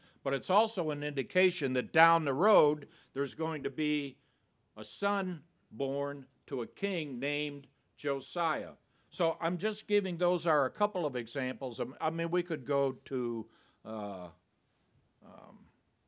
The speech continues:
uh, Elijah, the prophets of Baal, uh, the fire coming down, consuming the altar, uh, the sacrifices after they poured water on it. But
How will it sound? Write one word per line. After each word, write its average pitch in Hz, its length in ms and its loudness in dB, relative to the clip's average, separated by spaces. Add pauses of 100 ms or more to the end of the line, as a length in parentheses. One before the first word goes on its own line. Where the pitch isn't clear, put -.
(500)
uh, - 260 -18 (280)
Elijah, 120 580 0
the 98 120 -8
prophets 120 580 -4
of 92 200 -10
Baal, 110 560 -2 (440)
uh, - 260 -20
the 92 100 -12
fire 127 400 2
coming 117 380 -4
down, 107 380 -2
consuming 117 640 -4
the 104 160 -4
altar, 107 640 -4 (540)
uh, 95 200 -12
the 87 120 -12
sacrifices 113 840 -4
after 110 300 -4
they 101 140 -2
poured 104 400 0
water 101 500 -6
on 98 180 -8
it. 98 140 -10 (480)
But 127 280 -2